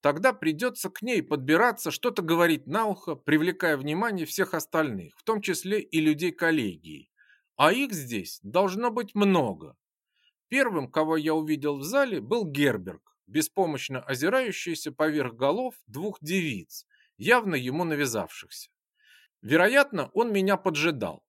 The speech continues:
Но я скользнул мимо него взглядом и с облегчением перевёл дух, увидев в глубине зала Элинору в компании из нескольких человек.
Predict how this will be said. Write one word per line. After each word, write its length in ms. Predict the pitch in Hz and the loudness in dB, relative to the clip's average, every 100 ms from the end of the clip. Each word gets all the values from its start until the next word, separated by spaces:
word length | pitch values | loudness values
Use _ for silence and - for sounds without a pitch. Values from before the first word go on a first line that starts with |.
| _ _ _ - | _ _ _ -6
Но 180 | 139 | -2
я 160 | 226 285 | 2 2
скользнул 520 | - 208 180 175 190 | 2 2 2 2 0
мимо 300 | 165 202 180 | 2 0 0
него 280 | 160 170 165 | -2 -2 -2
взглядом 600 | 143 151 240 285 175 110 - | -4 -4 0 0 0 -6 -8
и 80 | 180 | -6
с 120 | - | -2
облегчением 720 | 196 180 190 - 277 254 202 | -2 0 -4 -2 -4 -2 -4
перевёл 500 | - 185 190 190 233 | -2 -2 0 -2 -4
дух, 560 | 170 143 127 98 - _ _ | -4 -2 -4 -6 -16 _ _
увидев 420 | 160 180 202 143 | -2 0 0 -2
в 120 | 123 120 | -4 -2
глубине 440 | 156 160 170 156 | -2 0 -2 -2
зала 380 | 143 247 233 190 - | 2 4 4 -2 -2
Элинору 640 | 208 220 220 175 120 101 | -2 0 2 2 0 -2
в 80 | - | -4
компании 580 | 139 139 240 247 220 202 | -4 -2 0 0 0 -4
из 240 | 147 135 | -4 -4
нескольких 580 | 131 156 - 143 131 123 | -2 -2 -2 -6 -8 -12
человек. 680 | - 120 113 87 76 _ | -6 -2 -2 -4 -12 _